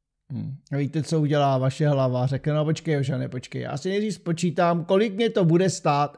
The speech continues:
energie." A začne počítat. No, takže kdybychom zůstali u televize a u filmu a k tomu si koupili dvacet pytlíků brambůrek a kolu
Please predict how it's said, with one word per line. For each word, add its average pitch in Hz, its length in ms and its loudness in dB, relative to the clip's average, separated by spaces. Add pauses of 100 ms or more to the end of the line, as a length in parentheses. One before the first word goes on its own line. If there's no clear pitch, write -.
energie." 156 720 2 (840)
A 202 80 6
začne 214 320 2
počítat. 160 600 -2
No, 226 200 0
takže 165 300 0
kdybychom 165 360 -4
zůstali 220 400 -2
u - 120 0
televize 202 520 4
a 208 80 4
u 156 120 2
filmu 190 440 2
a 240 60 2
k 240 60 -8
tomu 196 200 0
si 196 160 -4
koupili 190 420 2
dvacet 165 360 0
pytlíků 185 440 0
brambůrek 160 640 4
a 226 80 -2
kolu 156 760 2